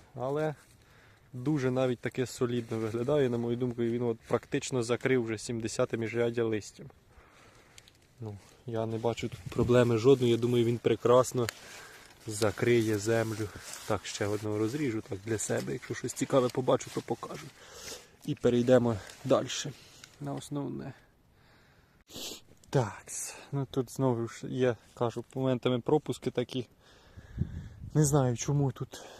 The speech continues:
не зійшло воно. Але таких ділянок дуже небагато і, знову ж, вони не пусті. Ось ріпачок є,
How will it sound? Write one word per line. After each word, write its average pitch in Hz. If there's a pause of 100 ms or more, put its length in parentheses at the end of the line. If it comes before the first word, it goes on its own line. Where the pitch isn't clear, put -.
(200)
не 123
зійшло 147 (280)
воно. 151 (1300)
Але 143
таких 143 (220)
ділянок 139 (260)
дуже 131
небагато 127
і, 131 (100)
знову 131
ж, 117
вони 143
не 131
пусті. - (1000)
Ось 120
ріпачок 120
є, 165